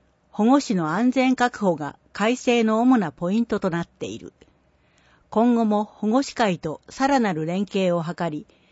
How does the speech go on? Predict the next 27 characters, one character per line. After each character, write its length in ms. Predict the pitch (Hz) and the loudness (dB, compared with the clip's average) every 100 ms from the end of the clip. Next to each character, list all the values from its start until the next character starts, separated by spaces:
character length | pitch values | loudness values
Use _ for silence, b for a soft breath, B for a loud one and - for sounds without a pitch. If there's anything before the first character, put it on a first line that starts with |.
| b b b | b b b
安 280 | 196 247 247 | 0 2 4
全 320 | 233 226 214 | 4 2 0
安 260 | - 202 254 | -6 -2 -2
心 360 | - 269 254 | 0 2 4
な 140 | 233 226 | 4 0
保 140 | 226 | -2
護 140 | 208 269 | -2 -2
司 120 | - | -2
活 300 | 277 285 226 | -4 -2 -2
動 200 | 180 160 | 0 0
の 140 | 156 | -6
実 280 | 143 - 202 | -10 -6 -2
現 280 | 190 185 165 | 0 -2 -2
と、 240 | 165 160 b b b b b | -4 -6 b b b b b
保 160 | - 202 | -4 2
護 120 | 277 | 2
司 140 | - | 4
の 120 | 226 185 | 0 0
役 280 | 170 - | -2 0
割 220 | 240 233 220 | 2 4 2
の 140 | 220 | 0
重 280 | 165 214 240 | 2 2 4
要 220 | 233 220 | 4 2
性 280 | - 208 202 | 0 0 2
を 140 | 190 | 0
広 360 | 190 202 180 170 | 0 0 0 0
め、 200 | 170 | -4